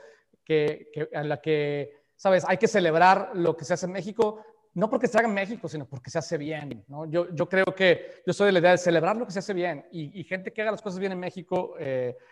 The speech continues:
pues entonces hay que celebrarlo, hay que señalarlo, hay que comunicarlo y, y, y me encantó la oportunidad que, que me dieron ustedes aquí de platicar con ustedes.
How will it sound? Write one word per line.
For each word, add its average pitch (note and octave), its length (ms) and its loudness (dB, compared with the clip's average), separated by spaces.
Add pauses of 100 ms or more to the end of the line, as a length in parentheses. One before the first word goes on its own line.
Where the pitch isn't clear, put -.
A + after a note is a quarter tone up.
(120)
pues - 160 0
entonces E3 480 0
hay F3+ 120 2
que E3+ 80 -6
celebrarlo, F#3 480 0
hay C#3 180 -4
que F3 160 -6
señalarlo, E3+ 580 -2
hay C#3+ 200 -8
que E3+ 500 0 (200)
comunicarlo E3 680 0
y, B2+ 360 -8
y, A#2 520 -10
y - 20 -8
me C#3 80 -6
encantó D3 400 0
la E3+ 80 2
oportunidad D3 500 -2
que, D3 280 -4
que C#3 140 -8
me C3 120 -10
dieron C#3 240 -6
ustedes C3+ 280 -8
aquí C3+ 140 -12
de C#3 100 -6
platicar B2+ 360 -14
con C#3 120 -14
ustedes. G3+ 440 0